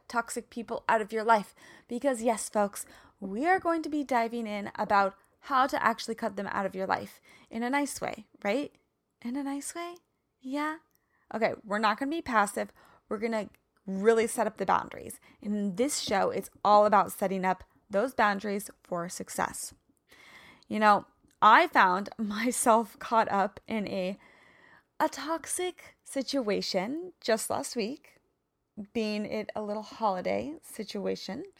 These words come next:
a little holiday, um, event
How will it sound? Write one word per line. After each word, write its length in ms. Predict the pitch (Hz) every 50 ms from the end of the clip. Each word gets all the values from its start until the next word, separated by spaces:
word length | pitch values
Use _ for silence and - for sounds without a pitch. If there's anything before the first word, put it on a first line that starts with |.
| - - - - - - - -
a 60 | 339
little 220 | 302 277 254 262
holiday, 640 | 254 - - 269 247 240 220 214 214 208 226 240 240 - _ _ _ _ _ _ _ _ -
um, 460 | 220 220 214 214 208 208 208 226 - - - -
event 520 | 240 233 196 185 196 185 202 269 311 -